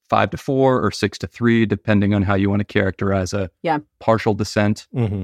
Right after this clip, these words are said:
Speaker 1: Um, but the dissenters in that case were very much echoing, like, the kind of Fox News Law and Order shit that you'll hear today.
Speaker 3: Mm-hmm.
Speaker 1: Uh, I'm quoting, "The court is taking a real risk with society's welfare in imposing its new regime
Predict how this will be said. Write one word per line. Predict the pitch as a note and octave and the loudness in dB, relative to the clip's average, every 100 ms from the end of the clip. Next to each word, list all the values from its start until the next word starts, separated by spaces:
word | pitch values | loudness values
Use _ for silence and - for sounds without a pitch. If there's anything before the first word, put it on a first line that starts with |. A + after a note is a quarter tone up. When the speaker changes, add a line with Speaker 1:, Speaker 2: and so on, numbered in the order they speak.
| - A2 | -4 0
Speaker 1:
Um, | G#2 | 2
but | G#2+ A2+ | 2 0
the | G#2+ | -2
dissenters | G#2+ E3+ F3+ C3+ A2+ | 0 2 2 2 0
in | G#2 G#2 | 2 0
that | G2+ - | 0 -4
case | G2+ G2+ - | -2 -2 -2
were | G#2+ G2+ - _ - | -4 -4 -8 _ -14
very | A#2 A2 B2+ D#3+ C#3 B2 | -12 -8 0 2 4 2
much | A#2+ A#2 G#2+ - | 2 2 -2 -4
echoing, | G#2+ - G2+ F#2+ F#2 F#2 - | -4 -2 0 0 0 -2 -2
like, | G2 F#2 _ _ _ _ - | -4 -4 _ _ _ _ -4
the | G#2+ | -4
kind | - A#2+ A2+ A2 | -2 0 2 2
of | G#2+ | 2
Fox | - G2+ F#2+ - | 0 0 0 0
News | G2+ G2 G2 | 2 2 0
Law | G2+ F#2+ F#2+ | -2 0 0
and | F#2 | 0
Order | F#2 G2 F#2 | 0 -2 -4
shit | - F#2+ - | -4 -4 -4
that | - | -6
you'll | - | -8
hear | G2 G2 | -6 -6
today. | F2+ B2+ A#2+ A#2 _ _ _ _ - | 0 2 2 0 _ _ _ _ -10
Speaker 3:
Mm-hmm. | A#2 G2 | -6 -4
Speaker 1:
Uh, | F#2+ | -2
I'm | G#2 | -4
quoting, | - A#2 A2 G#2+ A2 - - | 0 0 2 0 -2 -6 -6
"The | G#2+ | -6
court | - D3+ D3+ C#3+ | -2 0 0 -2
is | B2 | -4
taking | D3+ - B2+ | -2 0 0
a | G#2+ | 0
real | A2+ E3+ D#3+ B2 - | 0 2 2 -2 -2
risk | D3+ G#2+ - - | -2 -2 -6 -8
with | A2 | -10
society's | - G#2 B2+ B2+ A#2 G#2+ | -8 -2 2 4 2 0
welfare | G#2+ A#2+ - G2 F#2+ | 0 0 0 -2 -2
in | A2 G2+ | -2 -2
imposing | G2+ - G#2+ G2+ G#2 | -2 0 0 2 0
its | G2+ | 0
new | G#2 A2 | 2 2
regime | A2 G#2+ G#2+ G2+ F#2+ | 2 0 0 0 -2